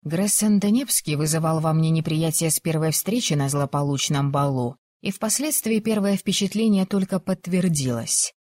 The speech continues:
С другой стороны, я взглянула на руки, усыпанные кристаллами лихорадки. Уж кого-кого, а Грессена мне не бояться. Надо быть полным идиотом, чтобы напасть на девушку,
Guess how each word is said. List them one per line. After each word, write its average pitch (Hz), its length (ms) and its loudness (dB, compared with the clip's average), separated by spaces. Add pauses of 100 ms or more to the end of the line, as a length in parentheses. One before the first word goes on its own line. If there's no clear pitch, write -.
(120)
С 160 100 -4
другой 208 360 0
стороны, 143 440 0
я 147 120 -2
взглянула 147 500 0
на 190 180 2
руки, 147 240 -2
усыпанные 143 560 0
кристаллами 143 600 0
лихорадки. 143 800 -2 (260)
Уж 180 220 2
кого-кого, 170 760 2
а 139 80 2
Грессена 220 520 2
мне 208 220 6
не 208 120 4
бояться. 180 840 0 (240)
Надо 190 300 0
быть 190 240 0
полным 190 380 4
идиотом, 180 420 0
чтобы 151 300 0
напасть 151 400 0
на 156 180 2
девушку, 151 640 -2